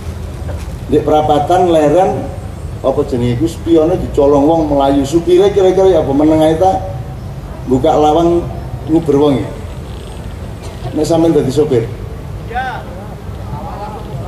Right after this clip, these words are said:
Buka lawang minimum muring-muring, ya. Kok bengok ini, ini, ini. Terus kok Pak Bupati kewajibane ngene. Wis, gak apa-apa, gak apa-apa, gak apa-apa. Mungkin dia hanya butuh duit,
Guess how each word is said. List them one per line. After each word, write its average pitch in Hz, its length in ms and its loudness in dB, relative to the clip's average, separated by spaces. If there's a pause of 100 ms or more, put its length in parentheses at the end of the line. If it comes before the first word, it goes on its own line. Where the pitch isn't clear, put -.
(1000)
Buka 135 320 2
lawang 165 560 2 (640)
minimum 196 400 4
muring-muring, 208 640 2
ya. 135 240 2 (800)
Kok - 160 0
bengok 160 320 4
ini, 160 160 4
ini, 156 240 4
ini. 139 160 4
Terus 196 240 4
kok 233 240 2
Pak 196 160 2
Bupati 190 400 2
kewajibane 254 480 2 (160)
ngene. 233 220 2 (420)
Wis, 233 240 2
gak 220 80 2
apa-apa, 226 320 4
gak - 20 0
apa-apa, 202 180 0 (120)
gak 151 80 0
apa-apa. 156 200 2 (200)
Mungkin 190 240 0
dia 165 160 2
hanya 160 240 4
butuh 131 240 2
duit, 117 240 2